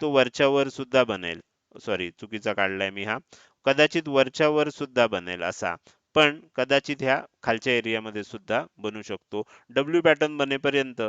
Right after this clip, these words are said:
ही मंदी कंटिन्यू राहणार, ही गोष्ट लक्षात ठेवा. तर माझ्या मते आता तुम्हाला निफ्टी फिफ्टीचं विश्लेषण सुद्धा गुरुवारसाठीचं लक्षात आलं असेल. आता आपण जाऊया बँक निफ्टीकडे.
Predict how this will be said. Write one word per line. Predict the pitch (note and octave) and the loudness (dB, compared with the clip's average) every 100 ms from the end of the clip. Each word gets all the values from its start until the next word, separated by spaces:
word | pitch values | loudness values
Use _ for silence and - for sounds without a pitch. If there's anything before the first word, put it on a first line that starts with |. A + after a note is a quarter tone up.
| - | -6
ही | - A#2+ | -14 -10
मंदी | B2 A#2+ B2+ | -10 -8 -8
कंटिन्यू | C3 B2+ B2+ C#3+ D3 | -6 -6 -4 -6 0
राहणार, | C3+ G#2 G2+ G2 - | 2 2 0 -6 -8
ही | A#2+ | -10
गोष्ट | A#2 G#2 - A2+ C#3 _ _ | -8 -8 -6 -6 -6 _ _
लक्षात | G2 F#2+ - F#2 - | -8 -4 -4 -4 -6
ठेवा. | F2 E2+ _ - - _ - | -6 -6 _ -20 -20 _ 4
तर | D#3 D3 - | 4 4 0
माझ्या | B2 B2+ | -2 0
मते | C3+ C3+ | 0 2
आता | B2 C3 | 2 0
तुम्हाला | C3 B2 B2 | -4 -2 0
निफ्टी | B2 A2+ - | -2 -4 -10
फिफ्टीचं | B2 A#2+ - B2 B2 | -10 -10 -8 -8 -6
विश्लेषण | A2+ - A2+ A2 A#2 | -8 -8 -6 -6 -10
सुद्धा | A2+ B2+ A#2 G#2+ | -12 -10 -2 -2
गुरुवारसाठीचं | G#2+ G#2 A2 A2 G#2+ - G2+ - B2+ - _ _ | -2 -2 -2 0 -6 -8 -12 -6 -6 -6 _ _
लक्षात | A2+ B2 - A#2+ | -4 -2 0 0
आलं | G2 F#2 E2+ | 0 -4 -8
असेल. | - G2+ | -4 -4
आता | A2 B2 | -2 -2
आपण | A#2 A#2+ A#2+ | -2 -6 -6
जाऊया | A2+ G#2+ A2 D#3+ _ _ _ | -4 0 -2 -2 _ _ _
बँक | F2+ F#2+ G#2+ | -6 -2 -2
निफ्टीकडे. | G#2+ F#2+ - E2+ E2 E2+ | -4 -14 -10 -10 -8 -12